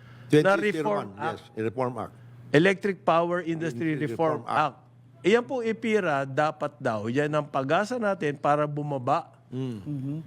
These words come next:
Speaker 1: ang presyo ng
Speaker 2: Ng
Speaker 1: kuryente
Speaker 2: kuryente.
Speaker 1: dito sa atin. Pero more than twenty years na, pataas pa
Speaker 2: Pataas.
Speaker 1: ng pataas ang presyo ng kuryente.
Speaker 3: Mm-hmm.
Speaker 1: So, meron po naghain ng kaso. Ang sinasabi, bakit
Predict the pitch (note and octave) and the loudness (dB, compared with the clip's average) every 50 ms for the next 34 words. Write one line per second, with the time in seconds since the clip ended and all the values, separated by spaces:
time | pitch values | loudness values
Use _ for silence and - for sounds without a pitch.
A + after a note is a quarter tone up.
0 | - - - D3 D#3+ D3+ D#3 G3+ F#3 F3+ F3 D#3+ F#3+ F#3+ E3+ E3+ D#3+ - E3+ E3 | -4 2 4 4 4 4 2 0 2 2 2 0 0 -2 -2 -2 -4 -4 -2 -2
1 | E3 - D#3 D3+ C3 B2 A#2 D3+ C3+ A#2+ G2 C#3 C3 B2+ B2 - - - D3 B2+ | 0 0 2 0 0 0 -2 -2 -2 -2 -2 -2 -4 -4 -4 -4 -4 -2 -2 0
2 | A#2 A2+ G#2+ - C#3+ C3 B2 - - F#3+ G3+ A3 A3+ G#3+ A3+ A#3+ B3 B3+ C4 C4+ | 0 0 0 0 0 0 0 2 2 2 4 4 2 2 2 2 2 0 -2 -2
3 | B3+ B3 A#3+ A3 A#3 A3 A3 G#3 G3+ - A3 G#3 G3+ G3+ G3 F#3+ - - - A#2 | -4 -4 -4 -2 0 0 0 0 0 -4 -4 -2 0 0 -2 -2 -6 -10 -10 -8
4 | G2+ G#2 G#2 - - - - - - - - - - - - F#3 F#3 - G3+ G3 | -8 -10 -12 -14 -16 -20 -20 -20 -20 -20 -20 -20 -6 2 4 4 6 6 4 4
5 | G3 - C#3 C#3 G#3 F#3 F3+ F#3+ F#3 - - F#3 - F#3+ F#3+ F3 C#3 B2 A#2+ A#2+ | 4 2 2 2 2 2 2 0 0 0 -2 -2 0 0 0 0 0 -2 -2 -4
6 | A#2 - - - - - - - - - D#3 D3+ - F3 D#3+ D3 F3+ E3+ D#3 D3+ | -6 -8 -14 -18 -20 -20 -16 -6 -4 -4 -2 0 2 2 2 2 0 -2 -4 -4
7 | C#3+ A#2+ - C#3+ C3 C3 A2 G2 F#2+ F2 F2+ D#3 A#2 A#2 A#2+ A#2 C#3 C#3 C3 B2 | -6 -4 -4 -4 -2 -2 -2 -4 -4 -6 -4 -2 0 0 0 -2 -4 -6 -6 -6
8 | A#2 A2+ A2+ A#2 - - - - - - - - - - - - - - - - | -6 -6 -8 -10 -14 -18 -20 -20 -18 -18 -18 -18 -18 -18 -18 -16 -16 -16 -14 -6
9 | - - - G#3 G#3+ A3 A3+ A#3 A#3+ B3 B3 C4 C4 A#3+ A#3 A#3 A3+ F#3+ G3+ G#3 | 2 4 6 6 6 6 4 4 4 2 0 -2 -4 -4 -4 -4 -4 -4 -2 -2
10 | G#3 G#3 G#3 G3+ G3 G3 G3 F#3 - - E3 D3+ C#3 B2+ - - G2 E2 D#2 E2+ | -2 -2 -2 -6 -6 -8 -8 -6 -4 -2 0 0 0 -2 -4 -6 -8 -10 -10 -12
11 | F#2 - - - - - - - - - - - - - - D3 C#3+ E3 F3+ F3+ | -14 -14 -16 -20 -20 -20 -20 -20 -20 -18 -18 -18 -16 0 6 8 8 8 8 6
12 | F#3 F3 G3 F#3+ F#3 F#3 F3+ F3 - F#3 E3+ E3 D#3 C#3+ C3+ C3+ C#3 D3 F3+ F#3+ | 2 0 -2 -2 0 0 0 0 2 2 2 2 0 0 -2 -2 2 4 4 4
13 | G3 G#3+ A3+ G#3+ | 2 0 -4 -4